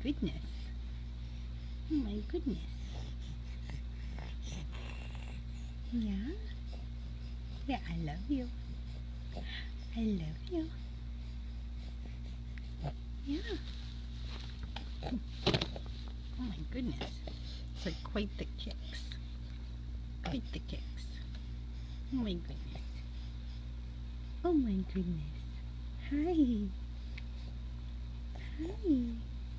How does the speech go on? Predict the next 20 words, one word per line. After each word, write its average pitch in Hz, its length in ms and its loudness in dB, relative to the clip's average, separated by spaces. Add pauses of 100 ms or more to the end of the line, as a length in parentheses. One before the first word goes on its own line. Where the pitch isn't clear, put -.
(180)
You're 247 100 4
cute. - 360 4 (640)
You're 285 300 10 (220)
cute. 202 140 0 (1900)
Aww. - 80 10 (2500)
You're 220 120 6
getting 165 380 6 (180)
big. 226 520 4 (120)
I - 840 -4
can 202 100 4
barely 226 300 2
even 208 220 4
fit - 160 0 (160)
you 208 80 2
in 226 100 4
this 185 180 2
camera. 262 360 4 (1800)
Yeah. 240 240 4 (1700)
See, - 140 2 (100)
I'm 226 120 2